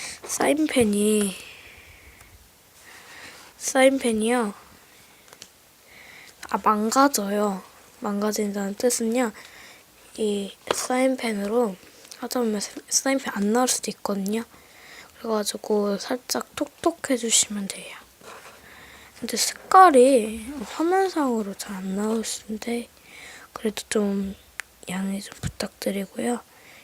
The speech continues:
이렇게 반 접어서 보시면은 이렇게 딱 나가요. 잠시만요. 얇-,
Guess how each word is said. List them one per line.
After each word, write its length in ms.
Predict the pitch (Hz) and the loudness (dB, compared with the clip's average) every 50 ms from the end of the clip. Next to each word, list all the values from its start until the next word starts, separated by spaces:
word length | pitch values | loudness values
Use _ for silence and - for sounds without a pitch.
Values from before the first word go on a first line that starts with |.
| - - | -18 -18
이렇게 80 | - - - | -16 -2 0
반 220 | - - 190 180 | 0 0 0 -4
접어서 560 | - - - 208 196 - 233 233 233 - 240 214 | -6 -6 -4 -4 -4 0 0 0 2 2 0 -2
보시면은 1000 | 196 196 196 202 202 196 185 - - 196 190 196 196 185 190 202 208 202 190 185 - - - _ _ - - - - - - - - - - - - - - - - - - - | -2 -2 -4 -4 -2 0 0 0 -2 -2 -4 -4 -4 -4 -4 -4 -4 -4 -6 -8 -12 -18 -20 _ _ -20 -20 -20 -20 -20 -20 -20 -20 -20 -20 -20 -20 -20 -20 -20 -20 -20 -18 -16
이렇게 320 | 208 208 - _ - - - - | -16 -16 -10 _ -12 -12 -12 -14
딱 160 | - - 208 - - - - - | -14 -14 -14 -14 -18 -20 -10 -8
나가요. 520 | 202 185 - - - - 208 190 - 165 - - - - - - - - - - - - - - - - - - - - | -6 -6 -6 -8 -8 -6 -6 -6 -4 -4 -6 -6 -6 -8 -10 -10 -12 -12 -12 -12 -18 -20 -20 -20 -20 -20 -20 -20 -20 -20
잠시만요. 640 | - - - 202 190 - - 214 196 190 190 202 226 254 - - - - - - - - - - - - - - - _ _ _ _ _ _ _ _ _ _ _ _ - _ _ _ _ _ - - - - - - - 370 359 - - _ _ _ - - _ _ - - - - - _ _ - - - - - - _ _ _ _ - - - - - - - - - - - - - - - - - - - - - - - - - - - - | -20 -18 -16 -10 -10 -8 -8 -8 -12 -14 -14 -14 -14 -16 -16 -20 -20 -20 -20 -20 -20 -20 -20 -20 -20 -20 -20 -20 -20 _ _ _ _ _ _ _ _ _ _ _ _ -20 _ _ _ _ _ -20 -20 -20 -20 -20 -20 -20 -20 -20 -20 -20 _ _ _ -20 -20 _ _ -20 -20 -20 -20 -20 _ _ -20 -20 -20 -20 -20 -20 _ _ _ _ -20 -20 -20 -20 -20 -20 -20 -20 -20 -20 -20 -20 -20 -20 -20 -20 -16 -4 -4 -4 -4 -4 -14 -16 -16 -14 -10 -10
얇-, 140 | 208 - | -10 -10